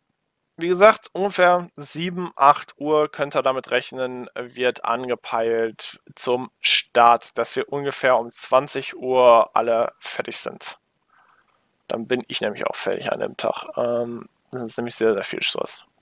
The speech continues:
Beziehungsweise der Vortag. Ich muss das alles am Vortag schon fertig machen. Das heißt für euch heute. Für mich gleich auch schon heute.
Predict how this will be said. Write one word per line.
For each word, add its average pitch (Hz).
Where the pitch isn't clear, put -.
Beziehungsweise 117
der 107
Vortag. 113
Ich -
muss 127
das 113
alles 110
am 107
Vortag -
schon -
fertig 117
machen. 123
Das -
heißt -
für -
euch -
heute. -
Für 123
mich 120
gleich 113
auch 107
schon 120
heute. 110